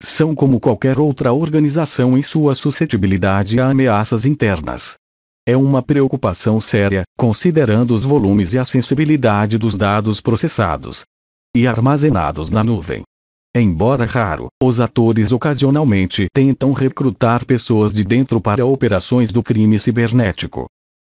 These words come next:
Em doze de dezembro de dois mil e vinte, no Fórum Exploit de Língua Russa, um ator de ameaças buscou informações privilegiadas em grandes empresas e incluiu SaaS software como serviço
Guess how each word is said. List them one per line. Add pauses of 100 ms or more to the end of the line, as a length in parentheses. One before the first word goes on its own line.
(160)
Em
doze
de
dezembro
de
dois
mil
e
vinte, (160)
no
Fórum
Exploit
de
Língua
Russa, (180)
um
ator
de
ameaças (100)
buscou
informações
privilegiadas
em
grandes
empresas
e
incluiu
SaaS
software
como
serviço